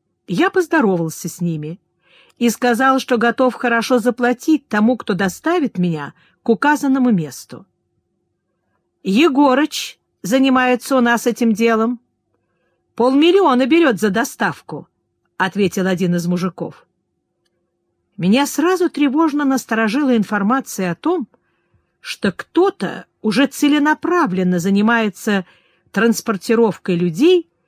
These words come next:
к маленькой сибирской деревеньке.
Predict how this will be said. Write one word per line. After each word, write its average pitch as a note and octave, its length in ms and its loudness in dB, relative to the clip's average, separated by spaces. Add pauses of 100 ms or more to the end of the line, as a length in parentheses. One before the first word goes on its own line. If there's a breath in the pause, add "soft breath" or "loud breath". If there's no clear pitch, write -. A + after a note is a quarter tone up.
(180)
к - 80 -4
маленькой D#4 560 2
сибирской B3+ 640 -2
деревеньке. G3 720 -2